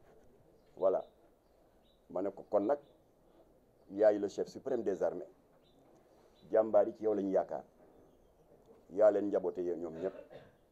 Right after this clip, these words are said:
Du woon ci yow nag, beneen régime la fi fekkoon.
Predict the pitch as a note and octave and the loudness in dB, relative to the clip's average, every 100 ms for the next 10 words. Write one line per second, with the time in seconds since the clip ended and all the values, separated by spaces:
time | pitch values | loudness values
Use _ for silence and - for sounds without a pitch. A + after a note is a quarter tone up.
0 | _ _ _ _ - _ - _ _ - | _ _ _ _ -20 _ -20 _ _ -20
1 | _ - _ _ - - _ - - _ | _ -20 _ _ -20 -20 _ -20 -20 _
2 | _ _ _ - F2+ B2+ A#2 G#2 B2+ A2 | _ _ _ -18 -2 4 4 4 4 4
3 | G2 - - _ _ _ _ _ - G#2 | 2 -6 -20 _ _ _ _ _ -6 -2
4 | A2+ A2 G#2 G2 F#2+ F2+ F2 D2 | -2 -4 -6 -6 -6 -6 -8 -8